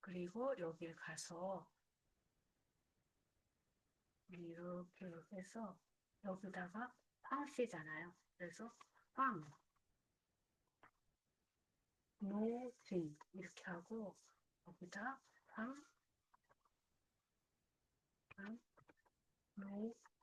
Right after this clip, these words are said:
1. 이렇게 있잖아요.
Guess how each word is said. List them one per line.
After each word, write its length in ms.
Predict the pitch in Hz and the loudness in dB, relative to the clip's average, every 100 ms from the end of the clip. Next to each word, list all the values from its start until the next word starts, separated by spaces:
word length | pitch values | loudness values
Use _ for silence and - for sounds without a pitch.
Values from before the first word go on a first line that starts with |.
| _ _ _ _ - _ _ _ _ _ _ _ _ _ _ _ _ _ _ _ - - _ _ _ _ | _ _ _ _ -20 _ _ _ _ _ _ _ _ _ _ _ _ _ _ _ -20 -20 _ _ _ _
1. 260 | 214 190 160 - - _ _ _ _ _ _ _ _ _ _ _ _ _ _ _ _ _ _ _ _ _ _ _ _ _ _ _ _ _ - 175 - _ 208 - | 2 2 2 -4 -20 _ _ _ _ _ _ _ _ _ _ _ _ _ _ _ _ _ _ _ _ _ _ _ _ _ _ _ _ _ -20 -20 -20 _ -12 -8
이렇게 400 | 202 190 180 - | -2 -2 -2 -4
있잖아요. 520 | 175 - 160 160 165 | -6 -6 -8 -6 -12